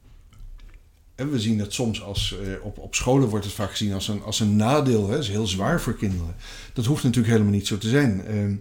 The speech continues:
om maar een voorbeeld te nemen uit de sport die me volstrekt niet aanspreekt. Eh, als jij onwaarschijnlijk goed kunt voetballen en in het eerste van Ajax zit, is dat natuurlijk helemaal geen probleem voor je.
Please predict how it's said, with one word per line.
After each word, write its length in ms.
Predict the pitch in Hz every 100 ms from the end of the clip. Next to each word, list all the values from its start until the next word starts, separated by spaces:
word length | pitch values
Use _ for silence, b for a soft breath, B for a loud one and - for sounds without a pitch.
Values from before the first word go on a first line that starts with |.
| B B B B B B - - -
om 140 | 113
maar 120 | 110
een 60 | 104
voorbeeld 360 | - 139 127 110
te 80 |
nemen 220 | 117 107 101
uit 120 | 98
de 60 |
sport 320 | - - 135 -
die 100 | 107
me 100 | 101
volstrekt 440 | - 110 165 180
niet 180 | 113 90
aanspreekt. 560 | 107 117 - 87 - -
Eh, 100 | 104 101 101 B B
als 160 | 117 110
jij 400 | 113 104 104 - _ _ _ _ _ _
onwaarschijnlijk 840 | 247 262 208 165 - 202 196 147
goed 200 | 165 151
kunt 180 | 123 113
voetballen 460 | 233 220 107 104
en 60 | 147
in 60 |
het 140 | 147 143
eerste 280 | 165 170 127
van 140 | 120
Ajax 380 | 180 214 127 -
zit, 300 | 87 104 - B B B
is 120 | 214
dat 100 | 226
natuurlijk 260 | 165 180 240
helemaal 220 | 190 123
geen 100 | 135
probleem 420 | 135 151 262 233
voor 200 | - 80
je. 100 | 80